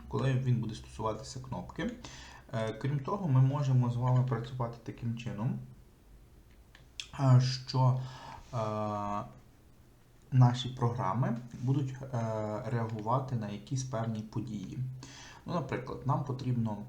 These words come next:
м, створити програму пересування там, е, текстового поля на нашому лейбі-, лейблі за допомогою, е, команди стрілочки. Так, як це реалізувати, давайте попробуємо.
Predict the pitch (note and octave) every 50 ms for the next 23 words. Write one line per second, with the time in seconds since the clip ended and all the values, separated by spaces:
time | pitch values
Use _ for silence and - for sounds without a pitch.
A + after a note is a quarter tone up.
0 | - - - G#2+ G#2+ G#2 G2+ G2+ G2+ G2 G2 G2 G2+ G2 G2+ G2+ - - - -
1 | - G#2+ G#2+ A#2 A#2 A#2 A2 - - G2+ G2 G2+ - - - - - - - -
2 | - - - - G#2+ - A#2+ B2+ - - C#3 B2 - - A#2 G#2+ G#2+ G#2 - -
3 | G#2+ G#2+ G#2+ A2 G#2 G#2 G2+ G2+ F#2+ F#2 - - F2+ F2+ F#2 - - - - B2
4 | B2 A2+ G#2 G2+ - A#2 G#2+ - - - - G2 G2 F#2+ - G#2+ - - D#3+ E3
5 | E3+ G3 G3+ G3 G3 - - - - - - E3+ E3 D#3+ D#3+ C3 - E3 D#3 D3+
6 | D3+ D#3 D3+ D3+ D3+ D3+ C#3+ B2+ - - - - - - - - - - - C3+
7 | C#3 C#3+ C#3 C#3 C#3 C3 B2 B2 B2 C3+ D3 - - - - A2 G2+ G#2+ A2 B2
8 | C3+ C3 C3 C3 C3 B2+ B2+ B2+ B2 A#2+ B2 - - - - - - - - -
9 | - - - - - - - - - - - - - - - - - - C#3+ C3
10 | B2 B2 - - G#2+ G#2+ A2+ A2+ A#2 A2 G#2 - - - - G2+ E2+ - B2+ -
11 | - - - C3 - - - - - C#3+ - - - A2+ B2 B2+ B2 - A#2+ G#2+
12 | G#2 A2+ B2 B2+ C3 - F#3+ G#3+ G#3+ - F3+ - F2+ - E3+ E3+ - - - -
13 | - - - D3+ D3+ D3 D#3 D#3 D3 D3 C#3+